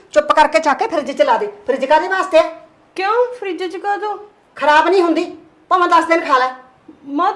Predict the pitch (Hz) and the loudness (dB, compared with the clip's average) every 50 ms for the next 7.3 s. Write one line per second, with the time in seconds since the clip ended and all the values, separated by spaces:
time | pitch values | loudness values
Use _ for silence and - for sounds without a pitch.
0 | 403 277 262 302 311 302 311 330 330 330 339 339 381 349 359 381 370 381 392 381 | -6 -8 -6 -2 -2 2 4 4 6 6 6 4 2 0 -2 -4 -4 -4 -4 -4
1 | 381 415 403 359 370 370 392 392 359 370 381 370 370 381 - 381 403 392 381 - | -4 -6 -4 -4 -4 -4 -4 -4 0 2 2 2 2 2 2 2 2 2 2 0
2 | 381 381 370 349 339 - - _ _ _ - 220 247 269 269 277 320 320 311 302 | -4 -6 -6 -8 -10 -12 -20 _ _ _ -8 -2 0 2 2 4 4 2 2 2
3 | 294 285 277 277 254 262 262 233 240 226 - - - _ _ _ _ _ _ _ | 0 0 2 0 0 -2 -2 -2 -4 -6 -8 -12 -20 _ _ _ _ _ _ _
4 | _ _ _ _ _ _ _ _ - 302 302 339 349 381 349 339 320 294 294 294 | _ _ _ _ _ _ _ _ -6 -4 0 2 4 4 4 4 6 4 4 4
5 | 269 254 254 240 - - - _ - 247 - 247 240 233 220 226 226 - - - | 2 -4 -4 -8 -10 -14 -12 _ -4 0 4 4 4 4 2 0 -4 -10 -12 -20
6 | _ _ _ _ - - 294 285 - 311 302 349 339 302 269 277 311 349 359 349 | _ _ _ _ -4 -4 -4 -2 -4 -4 -2 2 2 4 4 4 4 2 2 0
7 | 302 - 269 233 269 240 | -2 -4 -4 -2 -4 -4